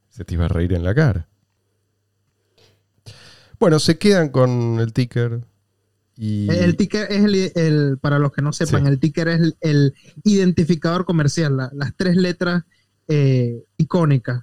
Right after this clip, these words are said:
Speaker 2: la pala-, eh, B T C.
Speaker 1: Sí.
Speaker 2: Eso es el ticker.
Speaker 1: Y a los recién llegados se les dice que Bitcoin no es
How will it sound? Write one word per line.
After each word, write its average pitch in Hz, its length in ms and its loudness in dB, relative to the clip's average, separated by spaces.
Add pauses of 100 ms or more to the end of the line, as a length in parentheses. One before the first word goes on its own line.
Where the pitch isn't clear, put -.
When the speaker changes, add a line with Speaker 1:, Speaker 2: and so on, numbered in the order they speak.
Speaker 2:
la 139 140 -4
pala-, 143 320 -4
eh, 135 80 -2
B 185 160 -2
T 190 140 -4
C. - 280 -2 (200)
Speaker 1:
Sí. - 140 -6 (200)
Speaker 2:
Eso 160 180 0
es 139 80 4
el 120 60 -2
ticker. - 240 -10 (720)
Speaker 1:
Y 170 120 2
a 180 60 4
los 180 140 4
recién 170 300 2
llegados 170 320 4
se 160 80 4
les 139 120 4
dice 143 220 2
que 131 360 0
Bitcoin 127 520 -2
no 139 460 2
es - 420 -6